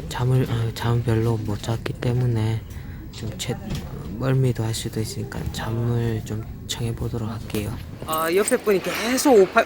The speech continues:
오바이트를 하셔갖고, 아, 저도 속이 미식미식거리더니, 아, 저 원래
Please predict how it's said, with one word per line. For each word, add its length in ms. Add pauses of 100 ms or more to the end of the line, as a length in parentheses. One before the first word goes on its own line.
오바이트를 580
하셔갖고, 840
아, 200
저도 240
속이 300
미식미식거리더니, 1300 (680)
아, 240 (180)
저 140
원래 560